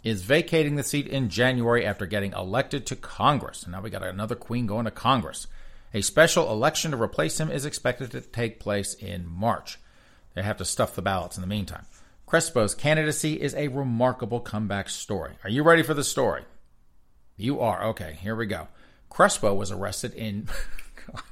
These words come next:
Why am I not surprised? Jacksonville, Florida. Yes, another, Fl-, this is a Floridian story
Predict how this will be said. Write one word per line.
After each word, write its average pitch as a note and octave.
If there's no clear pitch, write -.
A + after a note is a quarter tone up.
Why D#3+
am D#3+
I D3
not C3
surprised? A2+
Jacksonville, F#3
Florida. A2+
Yes, B2
another, A#2+
Fl-, -
this F3
is -
a A#2+
Floridian B2+
story G2+